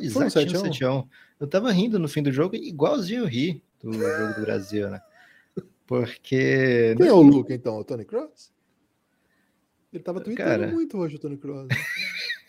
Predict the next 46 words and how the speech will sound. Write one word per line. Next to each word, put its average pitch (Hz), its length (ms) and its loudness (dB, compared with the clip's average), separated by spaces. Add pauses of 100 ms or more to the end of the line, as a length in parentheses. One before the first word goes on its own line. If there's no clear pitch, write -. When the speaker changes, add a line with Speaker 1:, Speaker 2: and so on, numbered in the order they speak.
(220)
Speaker 2:
<laughs> - 1400 -10 (580)
Cara, 160 240 4
acho 135 120 0
que 147 60 -4
não 180 140 -4
tem 180 180 -2
Luka 147 300 -2
naquela 110 320 -2
seleção 110 400 -6
da 107 80 -2
Alemanha, 107 340 -4
né? 101 220 -16
A - 40 -20
seleção 110 380 -10
da 110 80 -2
Alemanha 113 440 -2
é 147 40 -4
cheia 123 260 -4
de 143 120 -6
Dinuiri 160 760 -4
pra, 165 400 -4 (140)
pra 151 120 -6
baixo, 147 440 -2
viu? 120 100 -4
Talvez 117 360 -2
um 139 120 -4
dia 131 140 -4
lembrança 120 580 -4
aí. 131 240 -8 (160)
Speaker 1:
<laughs> - 160 -20
Cheio 151 260 -12
de 139 120 -16
Speaker 2:
É. 127 40 -16
Speaker 1:
Dinuiri, 123 400 -6
eu 143 200 -8
acho. 147 120 -20 (160)
E 196 80 -6
tem 156 200 4
o 147 40 6
Maxi 139 220 2
Kleber, 170 380 4
né? 147 100 0
Que 135 160 -8
é 120 60 -2
autêntico 127 560 -6
alemão. 151 360 -10